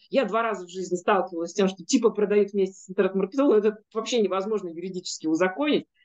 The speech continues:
и вы вообще покупаете вот корову в мешке с завязанными глазами. <laughs> То есть это очень трудная оценка, поэтому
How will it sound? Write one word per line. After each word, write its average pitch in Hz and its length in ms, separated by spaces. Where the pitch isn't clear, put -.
и 220 80
вы 240 120
вообще 233 260
покупаете 220 580
вот 190 200
корову 247 420
в 156 80
мешке 202 380
с - 80
завязанными 190 420
глазами. 196 480
<laughs> - 240
То 214 480
есть - 180
это 240 340
очень 226 240
трудная 196 400
оценка, 277 400
поэтому 202 500